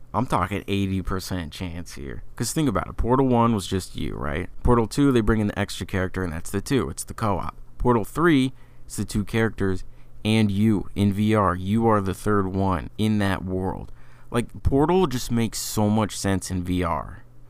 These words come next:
It almost makes too much sense. And it would work super well. At least in my head it would. Now, it might not be called Portal three, it could just be called, like, Portal V R, but the chances of a Portal game being in V R,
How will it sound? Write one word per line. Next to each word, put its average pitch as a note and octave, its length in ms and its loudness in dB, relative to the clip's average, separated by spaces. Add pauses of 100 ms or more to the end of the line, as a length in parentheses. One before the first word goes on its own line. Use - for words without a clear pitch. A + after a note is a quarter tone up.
It - 80 -2
almost D3+ 300 2
makes A#2 180 0
too - 160 4
much E2+ 260 0
sense. - 440 -12 (400)
And C3 80 2
it C3 40 6
would B2+ 100 4
work C3+ 260 2
super - 420 0
well. A1+ 400 -6 (260)
At A2 80 4
least A#2 200 2
in G2+ 60 4
my G2 200 2
head F2 220 -6
it - 100 -12
would. - 280 -12 (140)
Now, B2+ 100 8
it - 20 2
might D3 140 6
not C3+ 140 4
be A2+ 100 0
called A2 240 2
Portal G2+ 260 4
three, F#2+ 260 2
it F2 40 -2
could - 80 -8
just F2+ 100 -6
be - 60 -8
called, F2+ 240 -2
like, E2+ 140 -8
Portal E2 300 -4
V C#2 180 -6
R, G1+ 180 -6
but D2 240 -8 (560)
the G#2+ 100 -2
chances C3 420 0
of B2+ 100 4
a G#2 60 0
Portal A2+ 360 2
game F#2+ 380 2
being F#2 520 0
in G2 200 0
V F#2+ 200 0
R, F#2+ 440 2